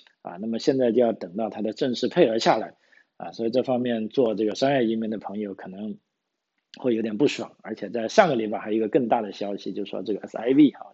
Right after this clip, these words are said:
也就是说，啊，重大投资计划，就我们讲的五百万啊，当时是这个吉拉德政府推出的，二零幺二年就被大家讽刺为这个买澳洲绿卡的这个，呃，项目啊，呃，但是这个签证呢，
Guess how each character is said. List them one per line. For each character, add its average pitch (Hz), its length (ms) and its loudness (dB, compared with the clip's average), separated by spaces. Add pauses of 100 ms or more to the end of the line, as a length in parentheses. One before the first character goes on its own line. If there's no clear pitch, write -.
也 95 60 -20
就 107 100 -16
是 107 60 -14
说， 104 180 -10 (560)
啊， - 120 -12
重 190 200 10
大 135 200 8
投 120 180 0
资 127 160 6
计 127 140 4
划， 101 200 0
就 104 160 -4
我 98 60 -8
们 107 180 -4
讲 104 160 -4
的 104 120 -4
五 131 160 6
百 110 180 6
万 143 180 8
啊， - 220 -12
当 120 180 -2
时 120 300 0 (560)
是 - 160 -4
这 110 80 2
个 110 160 2
吉 123 140 0
拉 156 180 10
德 147 160 10
政 143 240 6
府 - 320 -12
推 104 160 -6
出 104 160 -8
的， 95 100 -8
二 104 140 -10
零 98 160 -8
幺 107 140 -4
二 127 120 -2
年 87 240 -12
就 101 140 -8
被 107 180 -6
大 110 140 -2
家 110 180 0
讽 120 280 0
刺 131 180 2
为 98 160 -6
这 107 120 -2
个 104 60 -2
买 101 260 -6
澳 131 180 4
洲 127 160 4
绿 147 180 10
卡 - 240 -6
的 - 140 -20
这 107 100 -4
个， - 160 -12 (760)
呃， 87 380 -12
项 127 240 0
目 101 140 -6
啊， 78 260 -16 (440)
呃， 92 200 -12
但 156 160 8
是 135 480 8
这 - 160 6
个 123 380 6
签 151 240 2
证 151 180 4
呢， 120 240 -2